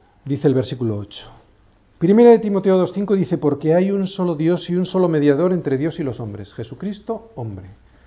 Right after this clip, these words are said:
Jesucristo es el mediador. Por eso nuestras oraciones, después de terminar,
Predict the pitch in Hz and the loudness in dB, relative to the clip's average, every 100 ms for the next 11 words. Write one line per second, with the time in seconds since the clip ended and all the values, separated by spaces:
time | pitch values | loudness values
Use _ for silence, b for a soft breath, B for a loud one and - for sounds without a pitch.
0 | b b b - - 131 139 208 226 - | b b b -14 -12 -10 -8 -8 -10 -10
1 | 226 220 156 143 127 117 104 92 90 _ | -10 -10 -10 -8 -8 -8 -10 -12 -18 _
2 | _ _ _ _ _ 120 120 123 123 117 | _ _ _ _ _ -8 -8 -8 -10 -10
3 | 117 131 123 170 175 196 110 - 117 120 | -10 -10 -8 -6 -4 -6 -10 -12 -10 -8
4 | 135 147 | -6 -4